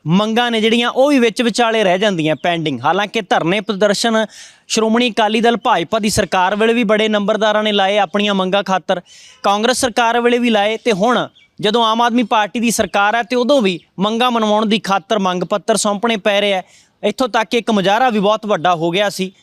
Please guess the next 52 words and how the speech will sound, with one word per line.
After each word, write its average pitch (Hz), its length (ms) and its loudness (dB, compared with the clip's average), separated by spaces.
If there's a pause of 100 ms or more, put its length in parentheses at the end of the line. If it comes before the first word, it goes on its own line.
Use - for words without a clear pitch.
ਜੋ 190 100 0
ਕਿ 208 140 -2
ਸੰਗਰੂਰ 190 440 0
ਦੇ 190 100 0
ਵਿੱਚ 180 160 -2
ਦੇਖਣ 156 320 -4
ਨੂੰ 147 100 -2
ਮਿਲਿਆ। 120 280 0 (440)
ਨੰਬਰਦਾਰ 233 600 0
ਐਸੋਸੀਏਸ਼ਨ 233 720 0
ਗਾਲਬ 160 420 0
ਦੇ 196 120 0
ਜਿਹੜੇ 220 220 0
ਪ੍ਰਧਾਨ 208 520 -2
ਤੇ 208 120 -2
ਜਨਰਲ 185 300 0
ਸਕੱਤਰ 214 400 -2
ਤੇ 202 120 -2
ਹੋਰ 196 240 2
ਆਗੂ 208 260 0
ਸਾਡੇ 196 260 -2
ਨਾਲ 196 180 0
ਖੜੇ 220 260 -2
ਨੇ, 190 140 -2 (360)
ਇਹਨਾਂ 269 180 2
ਨਾਲ 262 100 2
ਅਸੀਂ 233 160 -2
ਗੱਲ 214 220 0
ਕਰਦੇ 226 300 -2
ਹਾਂ 254 80 2
ਕਿ 254 120 -4
ਇਹਨਾਂ 247 200 0
ਨੂੰ 247 120 0
ਕਿਉਂ 302 340 0
ਨੌਬਤ 233 360 0
ਆਉਂਦੀ 214 300 0
ਹੈ 226 60 0
ਕਿ 220 140 -6
ਸਾਡੇ 196 340 -2
ਹਾਲੇ 185 260 0
ਵੀ 226 80 0
ਮੰਗਾਂ 190 300 0 (300)
ਪੈਂਡਿੰਗ 190 360 -2
ਪਈਆਂ 196 300 -2
ਨੇ 202 60 0
ਤੇ 190 120 -2
ਮੰਗ 175 260 -2
ਪੱਤਰ 170 340 -4
ਸਰਕਾਰ 151 400 -2
ਨੂੰ 151 120 -2
ਸੌਂਪਿਆ 127 420 -2
ਜਾਵੇ। 101 260 -2